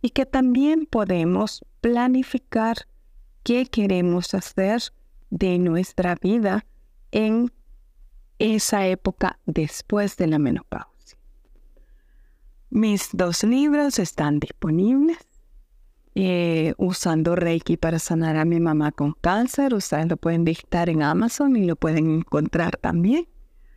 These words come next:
Ahí lo pueden adquirir. Y también los objetivos de mi persona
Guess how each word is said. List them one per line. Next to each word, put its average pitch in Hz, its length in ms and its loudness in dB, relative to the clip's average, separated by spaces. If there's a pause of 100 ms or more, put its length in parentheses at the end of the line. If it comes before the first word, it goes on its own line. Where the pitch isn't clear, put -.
(180)
Ahí 196 240 0
lo 190 120 2
pueden 202 420 0
adquirir. 233 720 0 (400)
Y 302 460 2 (340)
también 196 640 0
los 185 200 -2
objetivos 240 840 -2
de 208 100 -2
mi 190 160 0
persona 254 720 0